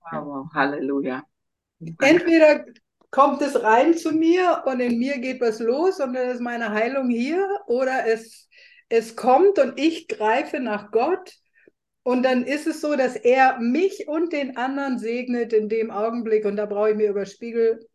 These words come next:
Speaker 3: also da kann ich mich, yay, kann ich mich freuen über die Spiegelung des Heiligen Geistes, weil ich kann die Wirkung des Heiligen Geistes nicht sehen, außer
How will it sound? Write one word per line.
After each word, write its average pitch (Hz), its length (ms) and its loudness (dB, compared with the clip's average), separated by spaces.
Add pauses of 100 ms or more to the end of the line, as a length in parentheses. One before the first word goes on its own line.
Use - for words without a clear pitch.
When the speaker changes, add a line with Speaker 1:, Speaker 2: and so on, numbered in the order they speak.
(180)
Speaker 3:
also 190 240 -2
da 196 100 0
kann 226 320 -4
ich 247 120 -6
mich, 233 200 -4
yay, 330 640 0
kann 233 140 -6
ich 226 40 -6
mich 220 220 -8
freuen 302 500 0
über 226 180 0
die 202 120 -4
Spiegelung 277 580 -8
des 214 180 -2
Heiligen 240 420 -6
Geistes, 214 420 -4
weil 190 140 -2
ich 196 100 -6
kann 208 160 -4
die 196 160 0
Wirkung 302 360 -2
des 240 160 -6
Heiligen 214 380 0
Geistes 185 420 -4
nicht 339 280 -4
sehen, 233 220 -2
außer 214 440 0